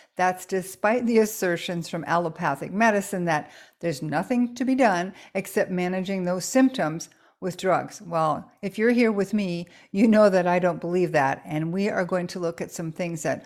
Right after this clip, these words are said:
crop up often that we have some control over.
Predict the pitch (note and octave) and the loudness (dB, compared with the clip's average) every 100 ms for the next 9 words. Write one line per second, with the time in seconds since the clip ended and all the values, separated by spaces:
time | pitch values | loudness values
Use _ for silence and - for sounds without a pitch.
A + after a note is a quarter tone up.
0 | - _ - - F3 G3+ - A3+ G#3+ - | -18 _ -14 0 4 4 4 2 2 2
1 | A3+ D#4+ - G3 G3 G3 - _ F3 - | 4 4 2 0 0 -2 -10 _ -2 -2
2 | F#3 G#3 A#3+ A3+ G3+ F3 - F#3+ - F#3+ | 0 2 2 2 0 0 -2 -8 -6 -8
3 | E3+ - E3 E3 D#3+ C#3 C#3 - | -6 -2 0 0 -2 -4 -6 -8